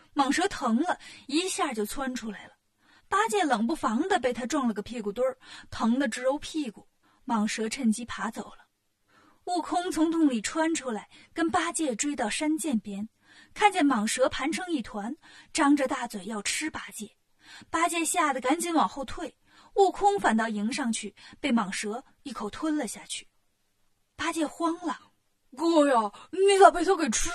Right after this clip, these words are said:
了？”悟空在妖精肚子里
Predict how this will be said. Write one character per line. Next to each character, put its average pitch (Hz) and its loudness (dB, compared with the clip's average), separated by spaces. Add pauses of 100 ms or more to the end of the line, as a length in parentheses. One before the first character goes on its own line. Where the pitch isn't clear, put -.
(200)
了？” 254 -2 (720)
悟 381 2
空 392 0
在 392 2
妖 349 2
精 349 2
肚 302 -2
子 226 -10
里 196 -12